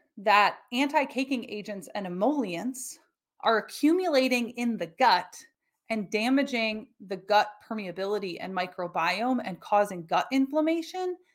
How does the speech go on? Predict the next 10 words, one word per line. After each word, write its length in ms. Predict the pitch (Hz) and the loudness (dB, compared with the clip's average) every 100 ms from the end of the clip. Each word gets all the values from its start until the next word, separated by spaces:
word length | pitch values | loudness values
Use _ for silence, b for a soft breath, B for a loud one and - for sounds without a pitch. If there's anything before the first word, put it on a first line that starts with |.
| _ 196 | _ -14
That's 480 | 185 262 269 262 | 2 4 4 0
the 220 | - 226 - | -6 -4 0
evidence 760 | 196 185 180 180 - - - _ _ _ _ _ _ - | 0 0 -4 -8 -10 -14 -16 _ _ _ _ _ _ -6
that 260 | 202 214 - | 4 4 4
caused 420 | 220 214 196 - | 6 8 6 0
me 140 | 202 | -8
to 160 | 185 180 | -4 -8
park 460 | - - 196 190 | -8 -2 -2 -2
myself, 840 | 190 175 165 185 156 - - - - _ _ _ _ _ _ _ _ _ _ _ | -8 -8 -6 0 0 0 -8 -20 -20 _ _ _ _ _ _ _ _ _ _ _
because 520 | - 226 233 220 208 | -4 -2 6 8 8